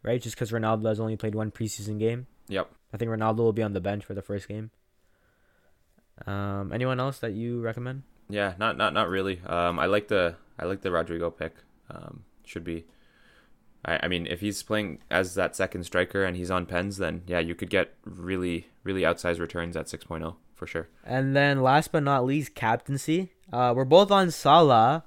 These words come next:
Speaker 1: but
Speaker 2: Ah.
Speaker 1: if you've seen what I've written here,
Speaker 2: Yeah, no brainer.
Speaker 1: I, I wrote something for you,
Speaker 2: <laughs>
Speaker 1: buddy. In brackets, T C, triple
Speaker 2: No,
Speaker 1: cap.
Speaker 2: I'm not, I'm not
Speaker 1: Come
Speaker 2: doing that this
Speaker 1: on,
Speaker 2: year.
Speaker 1: man.
Speaker 2: <laughs> I'm not
Speaker 1: Why
Speaker 2: doing it
Speaker 1: not,
Speaker 2: this year.
Speaker 1: man? It was stressful the first, last year, the first game?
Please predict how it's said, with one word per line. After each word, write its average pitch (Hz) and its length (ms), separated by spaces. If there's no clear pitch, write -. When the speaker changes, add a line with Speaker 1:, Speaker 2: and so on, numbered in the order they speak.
Speaker 1:
but 156 100
Speaker 2:
Ah. 151 80
Speaker 1:
if 123 80
you've 139 180
seen 170 280
what 139 120
I've 120 200
written 143 320
here, 123 280
Speaker 2:
Yeah, 90 220
no 82 160
brainer. 85 240
Speaker 1:
I, 113 200
I - 20
wrote 151 240
something 123 340
for 117 160
you, 107 60
Speaker 2:
<laughs> - 0
Speaker 1:
buddy. 110 560
In 120 100
brackets, 123 540
T 156 180
C, 135 300
triple 143 340
Speaker 2:
No, - 60
Speaker 1:
cap. 104 180
Speaker 2:
I'm 85 140
not, 85 160
I'm 92 100
not 95 60
Speaker 1:
Come 180 120
Speaker 2:
doing 175 120
that 143 300
this 120 180
Speaker 1:
on, 117 60
Speaker 2:
year. 117 80
Speaker 1:
man. 170 540
Speaker 2:
<laughs> 120 120
I'm 123 60
not 107 160
Speaker 1:
Why - 40
Speaker 2:
doing - 40
it - 20
Speaker 1:
not, - 160
Speaker 2:
this 131 100
year. 127 80
Speaker 1:
man? 160 160
It 139 60
was 135 80
stressful 160 400
the 139 100
first, 156 460
last 123 260
year, 202 180
the 147 120
first 147 240
game? 196 200